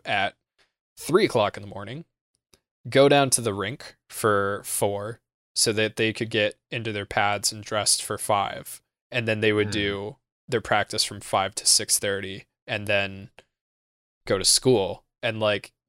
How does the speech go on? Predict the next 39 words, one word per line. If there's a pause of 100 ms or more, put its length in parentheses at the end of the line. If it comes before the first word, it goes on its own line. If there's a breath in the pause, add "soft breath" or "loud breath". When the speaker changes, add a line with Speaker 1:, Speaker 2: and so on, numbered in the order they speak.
(120)
Speaker 1:
the
dry, (120)
so
they
would
have
ice
practice
and
then
they'd
have
dry
practice.
And
dry
practice
was
just
wall
sits. (680)
Speaker 2:
Hmm. (160)
Speaker 1:
They
would
wall
sit
for,
like,
two
hours (320)
to
get
those
fucking
Speaker 2:
Gross.
Speaker 1:
thighs
nice
and
fucking,